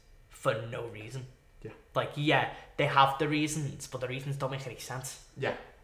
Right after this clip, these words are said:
Speaker 1: And it's like, but that's kinda how a lot of these things go, is a lot of, you know, when people have, like, arguments or something, or when these things happen, or when, you know, 'cause, you know, 'cause that can happen where, like, you'd lose a friend over, like, something stupid.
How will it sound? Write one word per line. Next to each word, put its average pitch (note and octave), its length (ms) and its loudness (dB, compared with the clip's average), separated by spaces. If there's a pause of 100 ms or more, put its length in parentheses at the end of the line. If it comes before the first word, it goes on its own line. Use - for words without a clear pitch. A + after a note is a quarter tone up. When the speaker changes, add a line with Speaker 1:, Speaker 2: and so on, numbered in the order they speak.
Speaker 1:
And C3 100 0
it's - 100 -4
like, B2 200 -4
but C3 120 -2
that's C3 220 2
kinda C3 280 2
how A#2+ 240 4
a B2 40 2
lot A#2 240 0
of A2+ 60 -12
these G#2+ 200 -10
things A2+ 240 -12
go, B2 200 -4 (500)
is B2+ 340 -4 (420)
a C3+ 40 -2
lot C3 260 6
of, A#2+ 200 -2 (120)
you E3+ 80 0
know, A#2 120 -2
when A#2 140 -6
people D3 480 0
have, B2+ 340 0
like, C3+ 160 2 (560)
arguments C3+ 540 -2
or C#3 60 -4
something, C#3 360 -4
or A2+ 120 -4
when A#2+ 140 -8
these A#2+ 180 -10
things A2+ 220 -10
happen, B2+ 380 -4
or G#2 80 -4
when, G#2 140 -6 (340)
you F#3+ 100 0
know, - 60 -2
'cause, E3+ 160 -2
you G#3+ 160 0
know, A3 100 4
'cause - 540 -2
that G#3+ 160 6
can F#3+ 100 6
happen F#3 140 6
where, G3+ 120 8
like, C#3 140 2
you'd C#3 100 -2
lose C#3+ 300 4
a B2+ 60 2
friend C3+ 400 -4
over, C3+ 180 -2
like, A2 140 -6
something C#3+ 200 -10
stupid. B2+ 340 -10